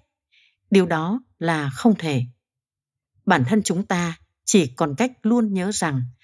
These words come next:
mình mới nhìn thấy sự vật trong thời điểm hiện tại.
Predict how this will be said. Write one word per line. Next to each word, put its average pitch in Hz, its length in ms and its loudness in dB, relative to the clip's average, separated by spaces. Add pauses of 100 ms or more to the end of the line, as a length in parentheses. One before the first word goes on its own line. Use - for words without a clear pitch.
(200)
mình 180 400 2 (180)
mới 170 400 0
nhìn 175 360 0
thấy 156 340 -2
sự - 300 -2
vật 143 140 0 (240)
trong 185 320 0
thời 151 260 0
điểm 143 320 -2
hiện 139 300 -6
tại. 135 220 -2